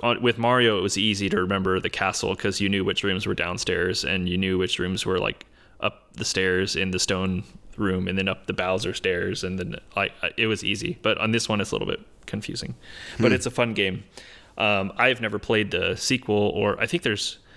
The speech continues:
Speaker 2: Yeah, there's
Speaker 1: there's
Speaker 2: Banjo-Tooie.
Speaker 1: Tooie, and then there's Nuts and Bolts.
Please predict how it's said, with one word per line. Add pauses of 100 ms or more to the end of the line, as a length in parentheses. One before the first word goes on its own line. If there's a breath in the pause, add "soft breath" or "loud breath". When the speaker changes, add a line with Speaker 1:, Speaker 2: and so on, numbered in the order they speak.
(200 loud breath)
Speaker 2:
Yeah,
there's
Speaker 1:
there's
Speaker 2:
Banjo-Tooie.
Speaker 1:
Tooie, (400)
and
then
there's
Nuts
and
Bolts.